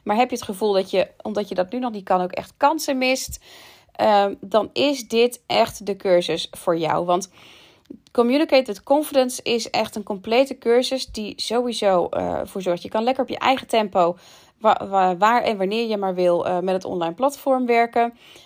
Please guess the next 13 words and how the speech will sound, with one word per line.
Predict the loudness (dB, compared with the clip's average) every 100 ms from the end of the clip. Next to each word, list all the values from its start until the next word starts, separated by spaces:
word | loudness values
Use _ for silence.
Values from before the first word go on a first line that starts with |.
| _
Ehm, | -4 -2
ik | -2 0
begeleid | 0 4 4 4
en | 0
ondersteun | -4 -4 -2 0
jou | 0
natuurlijk | 0 -2 -4 -6 _
elke | 2 4 4 0
stap | 2 2 2
van | -4 -4 0
jouw | 0
reis. | 2 2 0 -4 -10 -14 -20 -20 _ -2
Ehm, | 0 0 -2